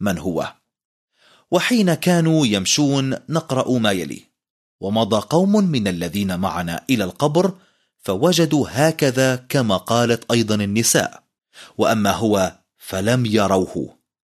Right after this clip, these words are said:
فقال لهما: أيها الغبيان والبطيئا القلوب في الإيمان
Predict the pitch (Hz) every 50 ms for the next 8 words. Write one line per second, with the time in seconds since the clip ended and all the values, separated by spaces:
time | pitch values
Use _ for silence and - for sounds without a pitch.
0 | _ _ _ _ _ _ _ _ - 101 - - 131 131 110 87 82 82 87 80
1 | 87 98 101 113 120 143 170 170 170 _ _ _ _ _ _ _ _ - 160 147
2 | 107 87 82 71 85 85 80 - 95 82 76 87 82 73 95 107 123 147 160 143
3 | 104 90 87 87 82 - 90 - - 104 - - 101 92 85 - - 104 101 127
4 | 139 135 117 120 113 - 135 127 - - 131 127 123 151 165 147 98 87 80